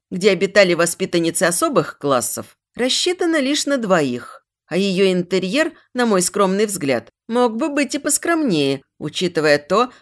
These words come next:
что это все-таки государственное учебное заведение.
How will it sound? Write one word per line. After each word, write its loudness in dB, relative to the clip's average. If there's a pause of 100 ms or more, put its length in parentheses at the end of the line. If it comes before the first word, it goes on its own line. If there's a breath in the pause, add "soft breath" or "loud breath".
что -10
это -2
все-таки -2
государственное 0
учебное 0
заведение. -4